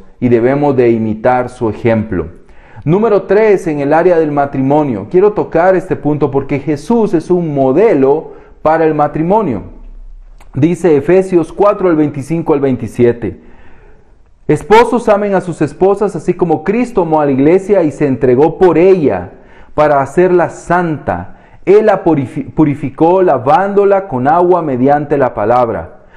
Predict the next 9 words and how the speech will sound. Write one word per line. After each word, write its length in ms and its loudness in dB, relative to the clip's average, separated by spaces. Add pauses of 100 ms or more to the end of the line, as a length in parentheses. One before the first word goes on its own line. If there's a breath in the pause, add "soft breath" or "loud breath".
(120)
para 240 0
presentársela 960 0
a 80 0
sí 200 -2
mismo 400 2
como 220 0
una 160 2
iglesia 460 0
radiante, 880 0